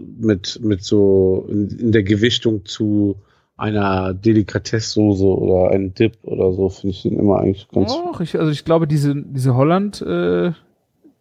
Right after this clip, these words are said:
Speaker 2: äh, Hummus-Sorten, ich meine, wenn ich das richtig in Erinnerung habe, waren das hundert für hundertfünfzig Gramm drei Euro mit dem Pesto drin.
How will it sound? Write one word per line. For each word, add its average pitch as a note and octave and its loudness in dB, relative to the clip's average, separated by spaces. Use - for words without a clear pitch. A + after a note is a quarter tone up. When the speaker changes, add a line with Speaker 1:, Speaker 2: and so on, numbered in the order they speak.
Speaker 2:
äh, C3+ -6
Hummus-Sorten, E3 -2
ich - -4
meine, C#3+ 4
wenn E3 0
ich D#3 4
das C#3+ 0
richtig D3 -6
in C3 4
Erinnerung C#3 0
habe, F3+ -2
waren D3+ 4
das C3+ -2
hundert G3 0
für E3+ -6
hundertfünfzig D#3 -4
Gramm D3 -2
drei C3 2
Euro D3 0
mit D3+ -6
dem E3 -2
Pesto F#3 0
drin. A3 -2